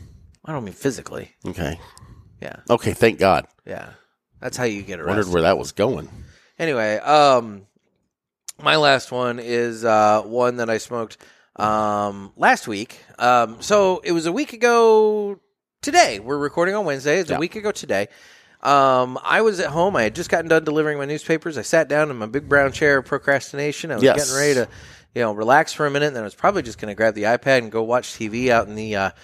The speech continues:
Speaker 1: the Ice
Speaker 2: Ice
Speaker 1: Tent
Speaker 2: Tent
Speaker 1: of
Speaker 2: of Love.
Speaker 1: Love and, and just kinda have some cigars. And I got a text from Cindy saying, "Hey,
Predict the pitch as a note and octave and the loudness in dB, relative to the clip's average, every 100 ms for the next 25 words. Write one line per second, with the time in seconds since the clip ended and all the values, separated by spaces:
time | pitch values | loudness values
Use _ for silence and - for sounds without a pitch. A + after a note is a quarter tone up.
0 | - - - A#2+ E2+ C3 C3 C3 B2 A#2+ | -20 -6 2 2 4 2 4 4 6 6
1 | C3+ C#3+ A2+ G2 G2 F2+ G2 G2+ F#2+ G2+ | 6 4 -2 -4 -6 -8 -8 -8 -14 -14
2 | - A2 F#2+ G#2 G#2 - F#2 - A#2 D3+ | -10 -8 -6 -6 -6 -8 -16 -4 -2 -2
3 | - - - _ - B2 A#2+ A#2 A2+ - | -4 -18 -20 _ -4 0 2 2 0 0
4 | F#3 F#3+ D3+ A#2+ C3 - A#2 - A#2+ B2 | 0 2 0 0 -4 -6 -12 -10 -10 -10
5 | A#2 A2 G#2 - - A#3 A#3 | -8 -8 -8 -6 0 4 4